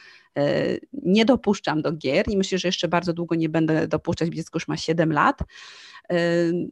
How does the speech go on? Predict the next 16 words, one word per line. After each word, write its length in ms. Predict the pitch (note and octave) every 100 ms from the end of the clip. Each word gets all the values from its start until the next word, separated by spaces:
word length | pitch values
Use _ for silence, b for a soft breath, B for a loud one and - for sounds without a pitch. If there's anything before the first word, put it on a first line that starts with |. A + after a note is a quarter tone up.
| - - _
dopóki 680 | - F3+ A3 A3 D#4 D4 D4+
nie 140 | C4+
będzie 360 | F#3+ A#3 A#3+ G#3
miało 380 | A3 G3 G3+ F#3+
wykształconej 840 | F#3 - F3+ G#3 G3+ F3+ F3 E3+
więcej 840 | E3+ F#3 F3+ F#3+ E3+ E3 E3 D#3 - D#3
kontroli 400 | F#3+ F#3 F#3 F3+
poznawczej, 560 | D#3+ E3 D#3+ E3 D#3+ D#3+
tak, 240 | D#3 E3
czyli, 500 | - E3 D#3+ D#3+ - - - -
że 160 | D3 E3
będzie 260 | E3 D#3+
mogło 320 | E3 D#3 D#3+ - _
lepiej 340 | E3+ F3 F3 E3+
się 140 | -
uregulować. 800 | E3+ E3 D#3+ D#3+ D#3+ D#3 D#3+ -